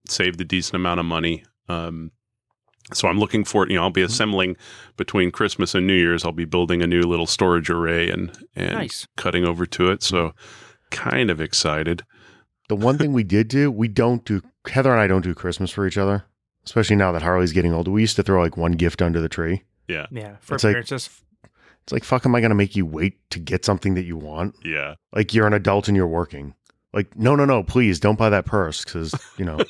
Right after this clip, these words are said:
Speaker 3: <laughs>
Speaker 2: I need something to get you in three weeks.
Speaker 1: Right.
Speaker 2: Um, but we did end up upgrading the watches.
Speaker 1: Oh,
Speaker 3: Oh,
Speaker 1: good.
Speaker 3: nice.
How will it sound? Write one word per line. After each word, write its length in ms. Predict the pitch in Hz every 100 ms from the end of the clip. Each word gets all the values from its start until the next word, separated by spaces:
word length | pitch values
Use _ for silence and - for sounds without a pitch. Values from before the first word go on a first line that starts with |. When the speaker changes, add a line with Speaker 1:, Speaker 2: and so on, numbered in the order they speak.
| 202 -
Speaker 3:
<laughs> 340 | 175 - _ 113
Speaker 2:
I 120 | 107
need 180 | 113 104
something 260 | 110 95
to 60 | 95
get 240 | 92 95
you 100 | 95 90
in 80 |
three 200 | 80 82
weeks. 300 | 78 71 - - 90
Speaker 1:
Right. 260 | 82 73 -
Speaker 2:
Um, 440 | 113 107 101 98 - _ _ _ -
but 120 | 117
we 120 | 113
did 200 | 104 123
end 140 | 120 117
up 100 | -
upgrading 440 | 104 - 104 95
the 60 | 92
watches. 520 | 87 82 71 65 - _ _ _ _ _ -
Speaker 1:
Oh, 160 | - 151
Speaker 3:
Oh, 260 | 208 285 247
Speaker 1:
good. 100 | 160
Speaker 3:
nice. 420 | 165 113 -